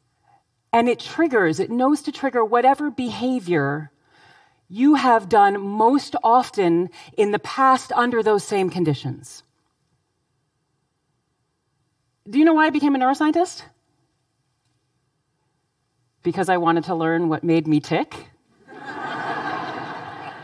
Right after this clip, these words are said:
Thank you. Thank you. I've been wanting to use that one in front of an audience for years. <laughs> So in graduate school, I studied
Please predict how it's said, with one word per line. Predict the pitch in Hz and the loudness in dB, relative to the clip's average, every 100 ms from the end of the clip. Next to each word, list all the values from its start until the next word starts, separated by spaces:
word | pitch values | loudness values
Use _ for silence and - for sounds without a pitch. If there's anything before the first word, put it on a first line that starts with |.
| - - - - - - - | -20 -20 -20 -20 -20 -16 -2
Thank | 175 151 | 0 2
you. | 139 139 - - - - - - - | 0 -2 -8 -20 -20 -20 -18 -20 -6
Thank | 160 151 | 0 2
you. | 147 139 143 - - - - - - - - - - - - | 2 0 -2 -8 -8 -10 -10 -12 -12 -12 -12 -14 -16 -20 -4
I've | - | -2
been | 233 | 0
wanting | 247 226 | 0 0
to | 214 | -4
use | 202 | -6
that | 202 185 | 0 0
one | 185 190 185 190 - | 0 -4 -4 -6 -8
in | 214 | -4
front | - | 0
of | 196 | 2
an | 185 | 2
audience | 180 175 | 2 0
for | - | -2
years. | 170 147 147 - - - - - - | -2 -2 -4 -12 -18 -16 -16 -12 -6
<laughs> | 180 - - - - - - - - - - 185 - - - - - - - - | -6 -6 -8 -8 -10 -14 -14 -12 -10 -4 -2 -2 -6 -20 -18 -16 -16 -18 -20 -8
So | - 320 | 0 2
in | 311 | 2
graduate | 311 339 302 254 | 2 0 0 -4
school, | - - 190 185 185 | -8 -6 0 2 2
I | 190 240 | 2 2
studied | - - 240 220 196 190 | -2 0 0 0 -2 -2